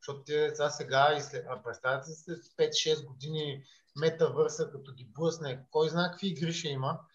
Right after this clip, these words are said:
и ти му кажеш: „Не, бе, отиди на джуджицу да те душат“, и е такова.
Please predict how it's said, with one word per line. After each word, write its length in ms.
и 100
ти 100
му 140
кажеш: 280
„Не, 140
бе, 60
отиди 360
на 160
джуджицу 420
да 140
те 120
душат“, 420
и 40
е 100
такова. 320